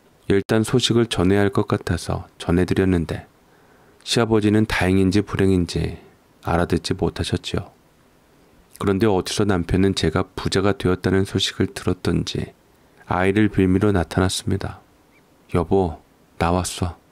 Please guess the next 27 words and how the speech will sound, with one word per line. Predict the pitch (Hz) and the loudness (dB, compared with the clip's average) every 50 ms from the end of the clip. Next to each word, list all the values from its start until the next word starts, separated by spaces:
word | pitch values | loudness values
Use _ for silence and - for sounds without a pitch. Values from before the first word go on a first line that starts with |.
| _ _ _ _ _ _ _ _ _ _ _ | _ _ _ _ _ _ _ _ _ _ _
건이 | - - - 95 95 95 92 | -8 -4 0 2 2 2 2
아빠가 | 87 85 - - 101 98 95 98 | 2 0 -2 -4 -4 -2 0 0
왔어. | 92 87 82 - - - 104 92 85 - - _ _ _ _ _ _ _ _ _ _ _ _ _ _ _ _ | 0 0 -2 -4 -4 -4 -2 -4 -4 -6 -12 _ _ _ _ _ _ _ _ _ _ _ _ _ _ _ _
당신 | - - 90 90 90 104 101 | -4 -2 0 2 2 2 2
그래도 | 95 104 98 95 - 98 | 2 2 2 2 2 0
그 | - - - 95 | 0 0 0 2
남자 | 98 95 98 95 101 | 2 2 2 2 2
덕에 | 95 95 95 87 98 95 | 2 2 2 2 2 0
좀 | - 95 92 | 2 0 0
사는 | - - - 104 104 101 | 0 0 0 0 0 0
것 | - - - | 0 -4 -4
같은데 | - 92 - - 98 90 87 95 90 82 80 - _ _ _ _ _ _ _ _ - | -4 -4 -2 0 0 0 2 2 0 -2 -4 -8 _ _ _ _ _ _ _ _ -14
나 | - - 85 82 | -8 -6 -6 -4
좀 | - - 92 92 87 | -2 0 0 0 0
도와줄 | - - - 92 92 95 92 90 | 0 -2 -2 0 0 2 0 0
수 | - - - 98 | 0 0 0 0
있어?" | 90 - - - 110 120 - - _ _ _ _ _ _ _ _ _ _ _ _ _ _ _ _ - | 0 0 0 -2 -2 -2 -4 -8 _ _ _ _ _ _ _ _ _ _ _ _ _ _ _ _ -6
참으로 | - - 113 107 107 104 113 | -2 0 2 4 4 4 2
벨도 | - - - 90 90 85 98 104 | 2 0 0 0 0 2 2 2
없는지 | 101 95 92 85 80 78 - 92 82 | 2 2 2 2 2 2 2 0 0
남편은 | 87 78 78 78 - - 78 78 78 76 76 - - - _ _ - | 0 -2 -2 -4 -4 -2 0 0 0 0 -2 -6 -10 -16 _ _ -8
제가 | - 101 92 113 | -4 -2 -2 -2
재혼한 | 107 - - 101 98 101 107 107 104 | -2 0 0 2 4 4 4 2 2
줄 | 101 113 113 | 2 2 2
알고 | 101 92 87 - 101 98 | 2 2 2 2 2 0
있었음에도 | 90 - 101 98 - - 98 92 92 87 - 101 | 2 0 -2 -4 -2 0 2 2 2 2 0 -2
불구하고 | - - - 87 85 82 - 95 95 90 90 - 98 78 - - | -4 -2 -2 -2 0 0 0 0 0 0 0 -2 -4 -6 -6 -6